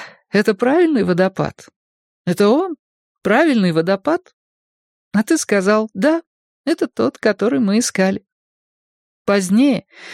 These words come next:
когда родились твои сестра и брат, и мы стали ездить на пикники всей семьёй,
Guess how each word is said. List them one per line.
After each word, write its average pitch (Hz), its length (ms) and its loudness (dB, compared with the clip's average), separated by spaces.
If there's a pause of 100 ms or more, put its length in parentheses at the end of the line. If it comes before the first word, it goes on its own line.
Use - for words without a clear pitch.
(120)
когда 190 280 2
родились 226 440 0
твои 214 240 2
сестра 226 480 0
и 202 80 2
брат, 202 420 -2
и 160 140 2
мы 170 260 0
стали 190 360 0
ездить 185 420 -2
на 180 100 0
пикники 196 480 -2
всей 208 260 0
семьёй, 185 600 0